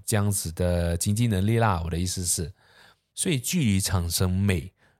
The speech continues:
然后距离呢，你也会去怀念一些就是父母的好，或者是去想念。那这，这个是很 depends 啊，因为每个人的家庭都不一样，我是举个例罢了。然后再来是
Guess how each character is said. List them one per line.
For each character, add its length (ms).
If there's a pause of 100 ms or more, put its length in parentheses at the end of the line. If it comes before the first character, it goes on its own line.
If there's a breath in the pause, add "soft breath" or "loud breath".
然 100
后 120
距 280
离 200
呢， 180
你 220
也 240
会 400
去 260
怀 480
念 240
一 160
些 460
就 120
是 380
父 240
母 220
的 100
好， 480 (640)
或 100
者 140
是 180
去 200
想 420
念。 240 (760)
那 120
这， 160
这 120
个 140
是 140
很 180
depends 480
啊， 100
因 140
为 260 (120)
每 180
个 140
人 120
的 320
家 280
庭 180
都 80
不 180
一 140
样， 240 (140)
我 100
是 140
举 240
个 100
例 240
罢 100
了。 160 (440)
然 120
后 80
再 260
来 200
是 420